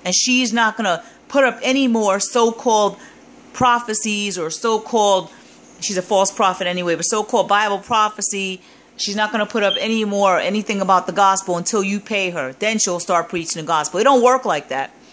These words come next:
If you profess to be a minister of the gospel, you do the will of the Father. Right now, this woman's putting herself first when Christ Jesus comes first. Okay?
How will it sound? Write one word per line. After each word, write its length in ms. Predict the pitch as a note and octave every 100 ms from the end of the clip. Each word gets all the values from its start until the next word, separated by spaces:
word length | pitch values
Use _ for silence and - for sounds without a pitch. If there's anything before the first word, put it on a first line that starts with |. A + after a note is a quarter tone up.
| - - - - - - - - - - -
If 120 | - G3
you 140 | D4+
profess 480 | D#4 C4 C#4+ C#4+ -
to 60 |
be 140 | A3+ B3+
a 60 |
minister 460 | A3+ B3+ C4 - G3+
of 120 | F#3+
the 60 | F#3+
gospel, 680 | D3+ F#3 A3 - C#3 C3+ - _ _ _ _ -
you 260 | F#3+ D4
do 160 | B3 A#3+
the 80 | G3
will 240 | G3+ A3+
of 100 | G#3+
the 80 | E3+
Father. 400 | - A3+ G#3 D#3
Right 220 | F#3 C4
now, 220 | B3+ C#4
this 200 | A#3+ A#3
woman's 280 | C4+ C4 A3+
putting 320 | - C4 G#3
herself 680 | F3+ A#3+ C4 C4 - F3+ F3
first 520 | - G#3 D3 - - - -
when 160 | F3 F3+
Christ 420 | - A3 A#3 -
Jesus 380 | A3+ A3+ F3 D#3
comes 300 | - E3 D#3
first. 480 | - C3+ G#2+ - - - - - - - - - - - - - - - - - - - - -
Okay? 420 | D#3+ G#3 F#3 F3